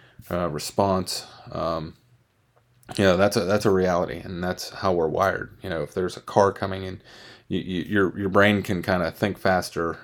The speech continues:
uh, than your body can and kinda do some, some things that, um, it's, it's really, like, there for your protection. Um, but, uh, there's, you know, the, the,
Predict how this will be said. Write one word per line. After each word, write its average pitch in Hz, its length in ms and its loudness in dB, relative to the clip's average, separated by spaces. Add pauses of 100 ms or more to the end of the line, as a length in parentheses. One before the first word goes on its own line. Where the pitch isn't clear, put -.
(140)
uh, 82 400 -4
than 92 140 -4
your 76 100 -8
body 92 280 4
can 76 300 -10
and 76 200 -10
kinda 92 200 -4
do 92 220 -2
some, 87 320 -10 (500)
some 85 200 -6
things 90 420 -2
that, 87 340 -2
um, 87 380 -4
it's, 92 160 -12
it's - 300 -8
really, 95 260 4
like, 85 340 -4
there 92 380 0
for 82 200 -6
your 87 140 -2
protection. - 600 -8 (400)
Um, - 360 -8 (960)
but, - 360 4 (200)
uh, 92 360 -4 (580)
there's, 101 500 4 (640)
you 110 80 -6
know, 90 280 0
the, 98 340 2
the, 92 400 0